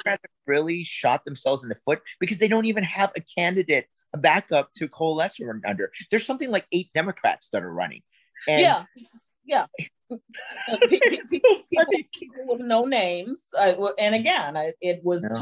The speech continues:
Speaker 2: to-, it was told by the party that you do not go up against Gavin. Uh,
Speaker 1: Yep.
Speaker 2: Villaraigosa, Villaraigosa was actually, you know, making noises and
Speaker 1: Mm-hmm.
Speaker 2: polling to see whether
Speaker 1: He's not
Speaker 2: he
Speaker 1: on there.
Speaker 2: and he's not on the ballot.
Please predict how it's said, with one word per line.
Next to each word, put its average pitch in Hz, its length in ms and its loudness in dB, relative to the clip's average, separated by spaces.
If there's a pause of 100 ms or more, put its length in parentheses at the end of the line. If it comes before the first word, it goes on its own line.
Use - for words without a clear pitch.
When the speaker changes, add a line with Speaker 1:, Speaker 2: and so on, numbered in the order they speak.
Speaker 2:
to-, 160 120 2
it 175 80 4
was 170 260 2 (260)
told 214 640 4
by 175 460 4 (420)
the 151 80 -4
party 196 560 2
that 160 300 -2 (300)
you 151 200 -12
do 160 100 -8
not 175 240 0
go 170 160 4
up 175 100 0
against 180 280 -6
Gavin. 175 260 0 (760)
Uh, 160 80 4
Speaker 1:
Yep. 196 180 6
Speaker 2:
Villaraigosa, 220 380 0 (180)
Villaraigosa 220 800 -2
was 165 220 -6
actually, 160 400 -2
you 160 200 -10
know, 156 100 -6
making 160 340 -4
noises 156 720 -2
and 143 360 -2 (160)
Speaker 1:
Mm-hmm. 202 360 -2
Speaker 2:
polling 185 600 4
to 175 160 -2
see 185 180 0
whether 170 280 6
Speaker 1:
He's - 80 6
not 120 140 8
Speaker 2:
he 135 60 6
Speaker 1:
on 143 100 2
there. 113 160 2 (800)
Speaker 2:
and 156 340 2
he's 202 200 0
not 190 180 4
on 202 120 4
the 226 40 -2
ballot. 302 320 2